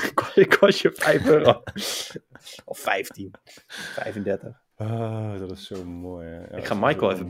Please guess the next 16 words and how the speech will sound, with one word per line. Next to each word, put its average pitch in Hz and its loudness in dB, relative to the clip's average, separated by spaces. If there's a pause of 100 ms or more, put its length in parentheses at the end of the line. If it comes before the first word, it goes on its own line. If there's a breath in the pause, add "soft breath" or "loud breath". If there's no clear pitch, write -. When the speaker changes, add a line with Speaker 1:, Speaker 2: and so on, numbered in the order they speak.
Speaker 1:
bellen 95 0
Speaker 2:
dingen. 87 -6
Speaker 1:
trouwens. 98 -8 (340)
Ga - -12
ik 107 -8
hem 131 -14
vragen 110 -4
of 104 -12
hij 107 -6
mee 107 -2
wil 107 2
Speaker 2:
Waarom? 110 0
Speaker 1:
doen 98 -6
met - -14
een 104 -8
cadeau. 104 -16